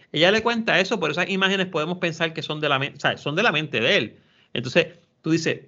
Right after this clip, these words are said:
"¿Le pasó? ¿O es que esas?". Y entonces, mira, mira, mira lo, lo psicológicamente fuerte que es esto. Tú dices, "¿Y si no fue así, qué pasó?". Heath Ledger, que es Ennis del Mar, va a vivir con esa mierda toda la vida pensando que fue eso.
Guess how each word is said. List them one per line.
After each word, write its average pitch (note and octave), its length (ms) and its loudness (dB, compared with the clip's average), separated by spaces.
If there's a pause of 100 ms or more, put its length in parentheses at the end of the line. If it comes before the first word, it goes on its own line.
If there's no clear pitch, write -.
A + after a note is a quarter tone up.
(100)
"¿Le B2+ 180 0
pasó? D#3 640 0 (120)
¿O C3 120 10
es C#3 160 2
que F3 200 4
esas?". F3+ 320 0
Y - 100 -4
entonces, D#3 360 2
mira, G#3 280 8
mira, F3 300 4
mira F3+ 300 6
lo, B3 260 4
lo E3+ 160 2
psicológicamente G#3+ 800 0
fuerte G3+ 320 0
que D#3+ 80 2
es D#3+ 60 6
esto. D#3+ 240 0
Tú D3+ 60 2
dices, C#3 240 2 (1000)
"¿Y C3+ 80 0
si B2+ 160 -2
no C#3 140 0
fue B3 100 4
así, A#3 140 0
qué A3+ 100 2
pasó?". A3 560 0 (960)
Heath C3+ 240 0
Ledger, B2+ 680 2
que A#2+ 80 -4
es A2 80 -2
Ennis D#3 240 0
del D3+ 160 4
Mar, D3+ 320 -2 (360)
va A#2+ 100 2
a - 20 2
vivir F3 320 2
con D#3 160 -2
esa D#3+ 180 -2
mierda E3 420 0
toda E3 360 6
la E3+ 220 6
vida F3+ 440 4 (140)
pensando D3 500 2
que F#3 160 4
fue F#3 540 6
eso. G#3+ 640 8